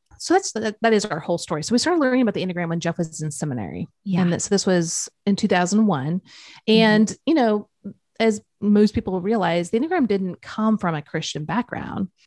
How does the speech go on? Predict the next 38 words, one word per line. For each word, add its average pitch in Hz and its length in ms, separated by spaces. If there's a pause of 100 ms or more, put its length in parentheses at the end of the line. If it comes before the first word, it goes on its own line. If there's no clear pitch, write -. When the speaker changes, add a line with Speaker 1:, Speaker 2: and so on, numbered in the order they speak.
Speaker 1:
but 269 140
just - 140
like 440 160
any 214 320 (240)
worldview 170 560
on 160 100
any 165 320
topic, 165 640
you 180 100
know, 170 440
I 185 140
could 180 180
see 254 320
the 180 140
truth 262 800
that 190 140
was, 170 680
you 196 100
know, 156 360
being 185 320
laid 160 240
Speaker 2:
Mm-hmm. - 100
Speaker 1:
out, 185 300 (480)
but 269 260
a 240 60
lot 262 180
of 311 80
it 254 100
was 196 160
worded 208 520
or 175 120
used 190 440
in 180 100
ways 175 400
that 165 160
didn't 180 240
align 165 880
with 170 360